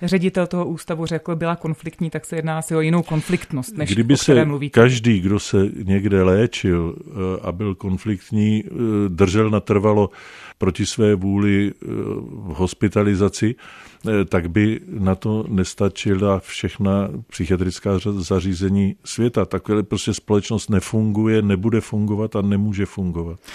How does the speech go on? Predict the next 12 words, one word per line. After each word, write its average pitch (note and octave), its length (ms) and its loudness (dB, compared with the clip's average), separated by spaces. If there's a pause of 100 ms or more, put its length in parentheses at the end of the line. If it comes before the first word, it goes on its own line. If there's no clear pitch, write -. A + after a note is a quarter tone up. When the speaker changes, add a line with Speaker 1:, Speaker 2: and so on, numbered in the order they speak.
(120)
Speaker 1:
Tam F#3+ 140 0
je G#3+ 60 4
ještě A3+ 280 -2
ten A#3 180 0
důležitý G3+ 480 -2
bod, F3 280 -6
že E3+ 140 -6
na E3+ 100 -6
začátku E3+ 420 -8
července E3+ 480 -8
už E3 120 -6
žena E3 340 -6